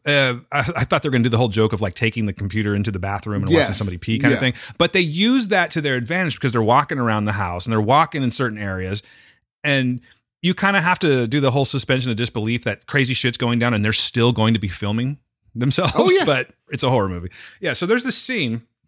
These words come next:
Speaker 1: that takes place over a pool. And I'm thinking to myself, you know what? I mean, I know nothing about making movies or anything, but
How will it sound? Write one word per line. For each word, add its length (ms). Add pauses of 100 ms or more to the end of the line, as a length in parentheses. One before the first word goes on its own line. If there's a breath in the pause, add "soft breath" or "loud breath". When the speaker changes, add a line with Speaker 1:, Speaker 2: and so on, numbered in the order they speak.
Speaker 1:
that 300
takes 180
place 360
over 300
a 80
pool. 300 (540)
And 160
I'm 100
thinking 280
to 60
myself, 400
you 60
know 160
what? 380 (240)
I 160
mean, 120
I 60
know 100
nothing 360
about 180
making 280
movies 320
or 80
anything, 300
but 220